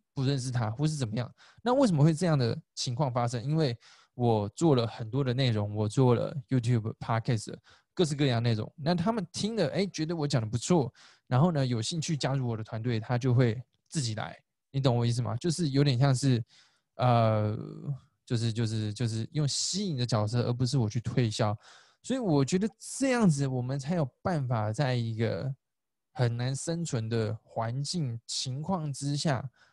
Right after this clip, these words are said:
去找到一条出路。因为现在太多的电商、太多的网红、太多的，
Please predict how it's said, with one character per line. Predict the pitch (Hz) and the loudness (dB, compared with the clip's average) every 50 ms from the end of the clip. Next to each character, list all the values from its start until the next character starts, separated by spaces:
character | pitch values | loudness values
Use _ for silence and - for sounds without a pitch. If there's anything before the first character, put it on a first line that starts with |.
| _ _ _ | _ _ _
去 | - - 175 147 | -6 -4 -2 0
找 | - 131 107 | 2 2 2
到 | 110 127 123 | 2 2 0
一 | 123 | 0
条 | 117 113 101 | 0 -2 -2
出 | - - - 123 120 | -4 -2 0 0 2
路。 | 120 123 120 - | 2 0 -2 -4
因 | 175 208 | -6 -4
为 | 226 190 165 - _ _ _ _ _ _ | -4 -4 -4 -6 _ _ _ _ _ _
现 | - - 226 214 | -8 -6 -4 -2
在 | 214 196 | -2 -2
太 | 190 - - - - 233 220 208 190 | -2 -4 -6 -4 -2 0 0 0 0
多 | 156 175 175 180 180 | 0 2 2 4 4
的 | 160 165 151 135 127 120 113 107 104 113 - _ | 6 6 6 6 6 6 4 4 0 -2 -4 _
电 | - 196 170 139 135 | -2 -2 0 0 0
商、 | 127 - 147 135 139 139 147 | 0 0 0 2 2 0 -2
太 | - 180 160 139 | 0 0 0 0
多 | 127 135 139 139 | 0 0 0 0
的 | 127 127 113 117 | 2 2 0 0
网 | 123 120 123 117 110 107 107 | 2 4 4 4 4 2 0
红、 | - - 117 117 101 139 143 | 0 0 0 0 0 -4 -6
太 | - - 165 151 135 | -4 -2 -2 0 0
多 | 127 135 135 131 131 127 | 0 0 2 2 2 4
的， | 120 117 113 - 87 87 - | 2 2 0 0 -4 -4 -6